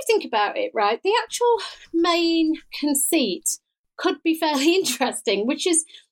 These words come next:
what if you're a normal guy who suddenly finds out you're the Antichrist? Like, I imagine that's not a very relatable thing to be faced with, but it could be quite an interesting thing to,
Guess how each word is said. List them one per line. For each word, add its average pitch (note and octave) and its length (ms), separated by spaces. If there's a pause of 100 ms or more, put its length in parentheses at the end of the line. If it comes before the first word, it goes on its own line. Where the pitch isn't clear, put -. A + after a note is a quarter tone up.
(240)
what B4+ 200
if A#4+ 160
you're G4+ 220
a E4 100
normal E4 380
guy C#4 640 (400)
who C#4+ 120
suddenly C#4 840 (300)
finds C4+ 260
out B3+ 220
you're C4 180
the C4+ 100
Antichrist? F#3+ 1040 (140)
Like, C#4 320 (500)
I F4+ 120
imagine E4+ 360
that's C#4 240
not C4+ 180
a A#3+ 40
very B3 300
relatable A3+ 720 (200)
thing C#4 220
to C4+ 100
be B3+ 140
faced D#4+ 300
with, A#3+ 200
but A4+ 120
it A4 120
could B4 240
be A#4 140
quite A4 260
an G4 100
interesting G4 480
thing G#4+ 320
to, G4 220